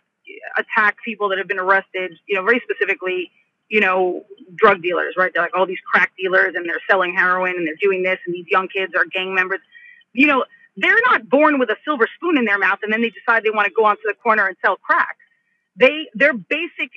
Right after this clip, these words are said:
their most basic needs are not being met. They don't have food. They don't have shelter. They didn't have an education. They have literally nothing else to do.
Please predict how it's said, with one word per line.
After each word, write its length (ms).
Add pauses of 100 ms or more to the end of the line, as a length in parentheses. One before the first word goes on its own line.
their 140
most 440
basic 420
needs 260
are 80
not 240
being 320
met. 240
They 100
don't 200
have 220 (140)
food. 320
They 80
don't 180
have 180 (140)
shelter. 320 (380)
They 100
didn't 200
have 260
an 80
education. 580
They 100
have 180
literally 520
nothing 400
else 200 (100)
to 80
do. 220